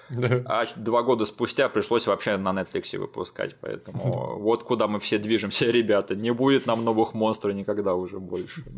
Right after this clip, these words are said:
Speaker 2: Я думаю, мы все-таки хотим закончить на более позитивной ноте. И хоть я и сказал, что,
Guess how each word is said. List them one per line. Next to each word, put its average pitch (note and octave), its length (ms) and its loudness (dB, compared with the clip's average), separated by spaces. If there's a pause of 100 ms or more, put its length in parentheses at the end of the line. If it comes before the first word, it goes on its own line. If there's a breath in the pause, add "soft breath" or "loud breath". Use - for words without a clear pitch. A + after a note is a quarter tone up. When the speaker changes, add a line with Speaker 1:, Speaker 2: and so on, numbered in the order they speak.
(120)
Speaker 2:
Я A#2 220 2
думаю, A#2 460 -2
мы G2 300 -6
все-таки - 280 -4
хотим G#2+ 320 -2
закончить G#2+ 420 0
на G2 220 0
более G#2 320 2
позитивной G2+ 500 -4
ноте. G2+ 400 -4 (920)
И A#2+ 140 4
хоть A#2 200 2
я A#2 100 6
и - 20 2
сказал, B2 240 2
что, G#2+ 480 0